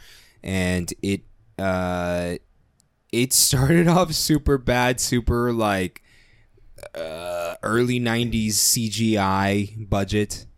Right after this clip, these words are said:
and then it, luckily they traveled into the past, which required less C G I, and it became pretty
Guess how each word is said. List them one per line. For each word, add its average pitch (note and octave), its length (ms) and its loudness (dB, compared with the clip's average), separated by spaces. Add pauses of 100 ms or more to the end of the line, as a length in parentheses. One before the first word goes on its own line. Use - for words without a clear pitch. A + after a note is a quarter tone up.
(400)
and E2+ 680 -6
then F#2 560 -2 (380)
it, F2 320 -6 (360)
luckily G#2+ 360 -2
they F#2 120 0
traveled F#2 420 -2
into G2 300 -6
the F2 120 -8
past, E2 440 -6
which - 340 -8
required E2 500 -4
less G2+ 180 0
C E2 160 -6
G D2 240 -8
I, E2 240 -6 (400)
and C#3+ 600 -2 (580)
it D3 160 0
became D4 480 -2
pretty G4 280 2